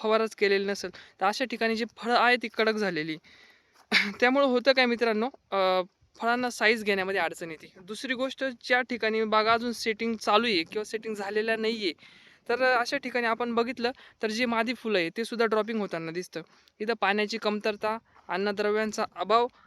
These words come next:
आणि जास्त टेम्परेचर यामुळं आपल्याला ही ड्रॉपिंग बघायला भेटते मित्रांनो. त्याचबरोबर अजून एक गोष्ट, काही ठिकाणी, अ,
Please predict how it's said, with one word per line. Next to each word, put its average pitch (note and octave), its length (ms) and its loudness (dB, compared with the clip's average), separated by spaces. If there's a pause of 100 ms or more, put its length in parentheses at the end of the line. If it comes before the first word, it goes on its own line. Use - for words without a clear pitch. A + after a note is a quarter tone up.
(120)
आणि F#3+ 180 -4
जास्त A3 300 0
टेम्परेचर G#3 520 0
यामुळं G#3+ 320 2
आपल्याला G#3+ 320 2
ही G3+ 80 2
ड्रॉपिंग F#3 360 -2
बघायला F#3 320 0
भेटते D#3+ 400 -10 (540)
मित्रांनो. G#3 400 -4 (360)
त्याचबरोबर A3+ 440 -2
अजून A#3 320 4
एक B3+ 80 2
गोष्ट, G#3+ 360 -2 (580)
काही B3 180 4
ठिकाणी, B3+ 420 2
अ, G#3+ 180 -2